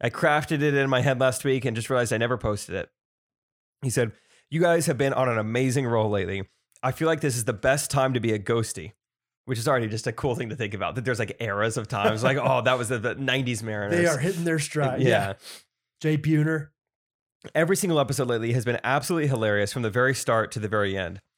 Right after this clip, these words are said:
Speaker 1: I just wish I had more time to go back and listen to every episode again. You guys need to have Scott on as much as possible and or any of the roommates, really.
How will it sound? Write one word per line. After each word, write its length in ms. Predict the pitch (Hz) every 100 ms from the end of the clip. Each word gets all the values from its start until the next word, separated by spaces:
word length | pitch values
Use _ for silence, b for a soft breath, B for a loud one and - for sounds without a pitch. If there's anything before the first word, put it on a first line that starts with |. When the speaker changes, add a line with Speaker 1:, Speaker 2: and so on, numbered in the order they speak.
| _ _ _ _ _ -
Speaker 1:
I 80 | 127
just 160 | 127
wish 160 | 165 165
I 60 |
had 100 | 147
more 140 | 123 139
time 200 | 156 123
to 60 |
go 100 | 123
back 220 | 120 117 127
and 80 |
listen 240 | 117 117 110
to 60 | 101
every 180 | 107
episode 300 | 110 117 113
again. 400 | 107 95 110 69 - _ _ _ _ _
You 80 | 120
guys 220 | 143 147
need 80 | 147
to 60 |
have 140 | 143 127
Scott 280 | - 131 120
on 240 | 110 107
as 220 | 110 107
much 200 | 120 131
as 100 | 151
possible 640 | - 120 113 113 101 104 - b b b
and 260 | 131 139
or 160 | 143 139
any 240 | 120 131
of 60 | 127
the 60 | 117
roommates, 480 | 110 101 92 - -
really. 340 | 110 98 92